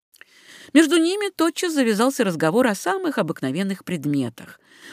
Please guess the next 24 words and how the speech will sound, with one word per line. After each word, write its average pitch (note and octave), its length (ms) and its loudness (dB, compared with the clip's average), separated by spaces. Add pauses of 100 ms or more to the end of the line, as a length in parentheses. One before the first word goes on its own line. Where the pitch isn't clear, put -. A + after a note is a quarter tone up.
Потом F4+ 380 -2
Маргарита G#3+ 500 2
незаметно C4+ 680 2
свела E3 380 2
его D#3+ 360 0 (100)
на B3+ 160 2
шатадён, F3+ 800 -2 (300)
заговорила A#3+ 600 4
об F#3+ 120 2
общих E3+ 320 -2
старых D#3+ 360 0
знакомых D4+ 760 0 (380)
и, A#3 120 4
наконец, F#3+ 840 0 (160)
о G3+ 100 4
маркизе F3 680 0
де A#3+ 140 2
Скаман, G3+ 580 0 (220)
который E3+ 240 2
был D#3 180 2
так - 300 0
предан F3+ 420 2
ей. C3+ 440 -2 (880)
А E3+ 240 6